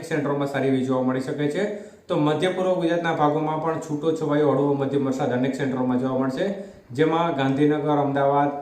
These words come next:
વડોદરા, નડિયાદ, ખેડા, આણંદ સહિતના વિસ્તારો છે, તેમજ દાહોદ, ગોધરા, પંચમહાલ સહિતના ભાગો છે. આ ભાગોમાં છૂટો છવાયો હળવો મધ્યમ વરસાદની સંભાવનાઓ આજે રહે. તો એકંદરે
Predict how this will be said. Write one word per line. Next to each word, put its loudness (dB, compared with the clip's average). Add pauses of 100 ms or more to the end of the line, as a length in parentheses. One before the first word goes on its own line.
(460)
વડોદરા, 4
નડિયાદ, 2 (640)
ખેડા, 6 (480)
આણંદ 0 (240)
સહિતના 0
વિસ્તારો 0
છે, 2
તેમજ 0
દાહોદ, 0
ગોધરા, 0
પંચમહાલ -2
સહિતના -2
ભાગો 0
છે. 0 (340)
આ 0
ભાગોમાં 2
છૂટો 0
છવાયો 2
હળવો 2
મધ્યમ 0
વરસાદની -4
સંભાવનાઓ -2 (420)
આજે 2
રહે. -2 (720)
તો 0
એકંદરે 4